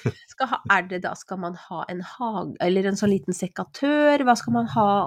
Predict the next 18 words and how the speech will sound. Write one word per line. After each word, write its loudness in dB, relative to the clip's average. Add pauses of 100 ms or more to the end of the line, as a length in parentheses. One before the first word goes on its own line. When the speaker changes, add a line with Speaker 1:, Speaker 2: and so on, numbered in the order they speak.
Speaker 2:
å, 2 (160)
å 4
jobbe 4
Speaker 1:
Ja, 6
Speaker 2:
med? 2 (720)
Speaker 1:
ja, 6
det 0
er 0
lurt. 0 (100)
Eh, 2
en 2
liten -2
sekatør, 2
eller 4
så 0
finnes 0
det -2
også -2